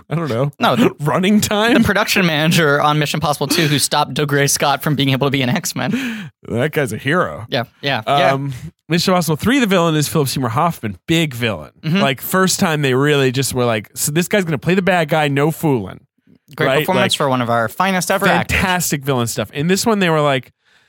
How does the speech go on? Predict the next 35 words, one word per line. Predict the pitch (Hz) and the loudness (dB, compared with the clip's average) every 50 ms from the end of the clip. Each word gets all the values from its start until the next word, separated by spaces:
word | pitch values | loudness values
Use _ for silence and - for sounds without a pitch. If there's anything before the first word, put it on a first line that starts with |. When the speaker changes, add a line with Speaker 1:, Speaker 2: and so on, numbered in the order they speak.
| _ _ _ | _ _ _
Speaker 1:
"We | - 147 147 208 240 233 | -8 -2 0 2 4 4
have | 214 175 151 139 | 4 2 2 0
too | - - 147 | -2 -4 -2
much | 135 123 113 - | -2 -2 -2 -4
shit | - - 120 107 - | -4 -4 -4 -4 -2
going | - 113 107 104 104 104 | -2 -2 -2 -2 -2 -4
on. | 101 101 98 98 95 | -4 -4 -2 -2 -2
Speaker 2:
Mm-hmm. | 104 107 104 _ _ _ _ - | -4 -6 -8 _ _ _ _ -2
Speaker 1:
We | 180 208 247 | 0 0 2
don't | 254 226 190 | 2 2 2
need | 156 143 127 | 0 0 0
a | 117 | -2
villain." | 95 101 117 104 92 95 113 | -4 -2 -4 -4 -2 -2 -2
The | 143 | -2
villain | 151 151 196 226 269 285 269 240 | 0 2 2 2 4 2 2 2
is | 226 175 160 | 0 0 2
literally | 160 170 165 160 160 156 156 147 143 139 127 | 2 2 4 4 4 4 4 4 2 0 0
just | - - 131 120 117 120 - - - | 0 0 0 0 0 -2 -6 -8 -4
a | - 143 | -6 -4
guy | 123 - 147 135 135 135 | -2 0 0 0 0 0
who | 131 127 | 0 -2
wants | 120 120 113 - - | -2 -2 -4 -4 -6
to | 139 | -6
blow | 113 123 117 110 | -2 -2 0 0
up | 110 107 | -2 -2
the | 117 110 | -4 -4
world | 104 113 107 107 | -2 -2 -4 -4
for | - 120 | -4 -4
no | 110 110 110 107 | -4 -2 -2 -2
reason. | 104 107 107 101 113 110 | -2 -2 -4 -4 -4 -4
What? | 104 104 101 - - | -4 -4 -6 -4 -4
That's | 127 123 110 - 127 | -4 -4 -2 -4 -6
it. | 104 - _ _ _ - | -6 -8 _ _ _ -2
There's, | 151 139 127 120 143 - | -2 -2 0 -2 -6 -4
Speaker 2:
Yeah. | 156 139 | -4 -4